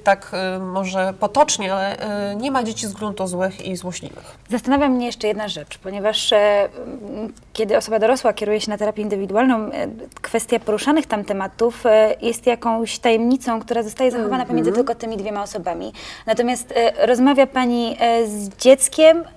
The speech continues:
Speaker 2: a informacje w jakiś sposób, e, czy informacje zwrotne muszą trafić do rodziców. Na ile,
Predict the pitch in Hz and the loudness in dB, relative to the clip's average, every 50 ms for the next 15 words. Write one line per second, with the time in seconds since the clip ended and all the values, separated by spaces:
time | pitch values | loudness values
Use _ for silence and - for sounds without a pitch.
0 | - - - - 247 247 - - 262 254 - - 262 254 240 262 285 277 - - | -20 -6 0 2 4 4 4 2 2 2 2 0 -2 0 0 0 0 0 -2 -2
1 | 269 262 240 214 240 240 240 247 - - - - 262 254 - - 254 - - - | 0 0 2 2 0 0 -2 -6 -8 -10 -4 -4 -4 -4 0 2 2 2 2 0
2 | - - 220 220 202 - - - - - - - - 214 196 - 233 233 233 233 | 0 2 4 4 4 2 -6 -18 -20 -16 -10 -6 -6 -6 -4 -4 -2 -2 -2 -2
3 | 233 247 214 214 233 247 247 240 247 233 233 240 - 247 233 214 - 214 - 214 | -2 -4 -4 -2 -2 -2 -2 -2 -4 -6 -6 -6 -6 -8 -8 -8 -10 -12 -10 -8
4 | 226 220 233 240 233 226 247 - - 185 - - - - - - - - 214 214 | -6 -4 -2 -2 -4 -4 -6 -6 -6 -6 -6 -10 -16 -18 -18 -14 -6 -4 -4 -4
5 | - - 311 339 320 254 220 214 226 | -2 0 2 6 8 10 10 10 8